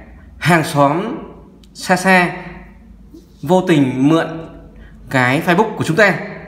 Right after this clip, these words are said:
Đấy, và thay mật khẩu. Thì khi chúng ta đăng nhập lại thì Facebook sẽ báo là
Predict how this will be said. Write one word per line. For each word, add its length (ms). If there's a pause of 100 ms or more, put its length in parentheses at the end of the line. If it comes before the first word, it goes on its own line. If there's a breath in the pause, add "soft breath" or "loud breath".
(180)
Đấy, 440
và 320
thay 140
mật 120
khẩu. 420 (720 loud breath)
Thì 200
khi 320
chúng 120
ta 100
đăng 140
nhập 160
lại 200 (240)
thì 340 (520)
Facebook 260
sẽ 140
báo 360
là 360